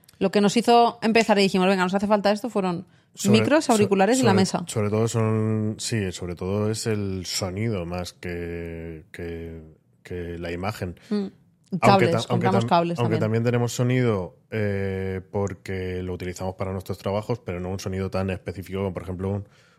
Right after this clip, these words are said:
Speaker 2: micro de podcast o los pies de, de los micros y demás. Em,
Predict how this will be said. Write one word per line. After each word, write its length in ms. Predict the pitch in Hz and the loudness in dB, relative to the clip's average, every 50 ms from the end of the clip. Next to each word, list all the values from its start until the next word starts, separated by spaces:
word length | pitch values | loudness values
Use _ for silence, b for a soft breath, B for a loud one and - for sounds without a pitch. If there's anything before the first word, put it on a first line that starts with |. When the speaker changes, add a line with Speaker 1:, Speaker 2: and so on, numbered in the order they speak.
| b b | b b
Speaker 2:
micro 320 | - 101 98 85 - 95 95 | -4 -4 -2 -2 0 0 0
de 80 | 95 | 0
podcast 680 | 92 - 107 104 104 - - 104 107 104 107 110 - - | 0 0 -2 -2 -2 -2 -2 0 0 0 0 -2 -4 -6
o 680 | 92 90 90 90 87 87 87 87 87 87 87 87 87 87 | -8 -6 -6 -6 -4 -6 -6 -4 -4 -4 -4 -4 -6 -6
los 220 | 87 87 87 - | -6 -8 -10 -10
pies 540 | - _ - 98 98 98 98 95 92 - - | -10 _ -4 -2 0 0 0 -2 -2 -6 -6
de, 560 | - 92 92 92 92 92 92 92 90 90 90 | -6 -4 -4 -2 -2 -2 -4 -4 -4 -6 -6
de 220 | 87 95 95 92 90 | -6 -6 -6 -6 -4
los 140 | 95 95 | -4 -4
micros 720 | 95 104 110 110 101 - 104 104 104 104 104 104 104 - | -2 -2 -2 -2 -2 0 0 0 2 0 0 -2 -4 -6
y 40 | 90 | -8
demás. 340 | 82 80 80 76 76 - - b b b b b b b b b b b b _ - | -8 -8 -10 -10 -14 -16 -20 b b b b b b b b b b b b _ 0
Em, 800 | 113 110 110 107 107 104 104 104 104 104 104 104 104 101 101 | 2 4 4 4 4 2 2 2 0 0 0 -2 -2 -2 -4